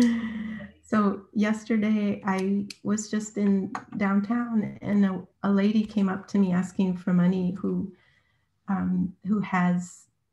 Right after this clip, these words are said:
I haven't seen in, in a several, couple years, I think. And I was kind of shocked that she's still begging for money,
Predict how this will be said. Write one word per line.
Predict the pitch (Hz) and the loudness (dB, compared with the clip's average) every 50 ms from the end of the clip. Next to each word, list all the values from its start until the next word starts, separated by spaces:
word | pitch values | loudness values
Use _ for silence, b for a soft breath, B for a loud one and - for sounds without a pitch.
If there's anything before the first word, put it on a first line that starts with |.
| _ _ _ _ _ _ _ _ _ _ _ _ - 208 196 - _ _ _ - | _ _ _ _ _ _ _ _ _ _ _ _ -16 -16 -16 -16 _ _ _ -2
I | 185 185 | 0 0
haven't | 185 190 208 202 196 180 - | 2 2 4 4 2 2 2
seen | - 208 196 190 | 2 4 4 4
in, | 180 175 170 170 - - | 4 2 0 -2 -4 -2
in | 175 175 170 165 160 - | -2 -2 -2 -2 -4 -4
a | - | -6
several, | - - - 185 180 180 180 180 180 - - - | -4 -4 -4 -4 -2 -2 -4 -6 -8 -10 -10 -8
couple | - 202 - 185 | -6 -4 -2 -2
years, | 180 175 190 190 185 175 - - | 0 0 0 0 -2 -2 -4 -6
I | 175 175 | -6 -6
think. | 175 - 180 185 226 254 - _ _ _ _ _ _ _ _ _ - | -6 -4 -4 -4 -4 -6 -8 _ _ _ _ _ _ _ _ _ -8
And | - - 175 - - - - _ _ _ _ - - _ _ _ _ _ _ _ _ _ _ _ - | -6 -4 -4 -6 -6 -10 -14 _ _ _ _ -20 -20 _ _ _ _ _ _ _ _ _ _ _ -4
I | 185 190 | -2 0
was | 190 190 180 185 | 0 -2 -2 -4
kind | - - 185 180 | -6 -2 0 0
of | 175 175 175 | 0 0 -2
shocked | - - 175 180 208 214 196 - - | -2 -2 -2 -2 -2 -4 -6 -8 -6
that | 180 170 - | -8 -8 -8
she's | - - - 180 180 - - - _ _ _ _ _ _ _ _ _ _ | -8 -8 -8 -8 -8 -10 -16 -20 _ _ _ _ _ _ _ _ _ _
still | - - - - 190 185 | -20 -12 -8 -6 -4 -4
begging | 180 185 185 185 190 202 202 202 202 | -4 -4 -4 -2 0 2 2 2 0
for | - 196 180 | 0 -2 -2
money, | 185 180 180 180 180 185 247 302 311 - | -2 -2 0 0 0 0 -2 -2 -4 -8